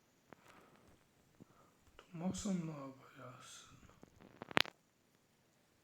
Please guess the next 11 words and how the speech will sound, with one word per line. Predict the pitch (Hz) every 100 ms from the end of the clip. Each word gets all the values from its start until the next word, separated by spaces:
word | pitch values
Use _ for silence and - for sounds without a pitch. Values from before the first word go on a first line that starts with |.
| - - - - - -
Bunu | 139 127 - - - - - - - - - - - - - - - -
ak. | 196 190 - - - - - - - - - - - - - - - - -
Dur, | 175 160
çıkarım | - - 170 151
bu. | 143 135 - - - - - - - - - - -
Ak. | 190 196 196 - - - - - -
Vurma | 190 180
lan. | 196 254 - - - - - - - - - - - - - - - - - - - -
Olan | 180 202 214 196 196 - - - - - -
ak. | 190 - - - - - - - - - - - - - - - - - - - - - - -
Ak. | - - - - -